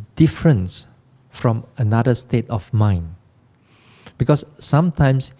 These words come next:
you may hear this mindfulness for a thousand times, but when it comes to the mind,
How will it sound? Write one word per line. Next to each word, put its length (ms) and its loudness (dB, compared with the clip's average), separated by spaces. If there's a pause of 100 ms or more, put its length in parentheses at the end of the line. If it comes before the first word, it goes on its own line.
(220)
you 120 2
may 160 2
hear 500 0
this 300 -6 (220)
mindfulness 500 -2
for 220 -4
a 60 -4
thousand 640 -4
times, 580 -4 (1200)
but 140 0
when 160 0
it 80 -8
comes 280 0
to 100 -4
the 100 0
mind, 540 -2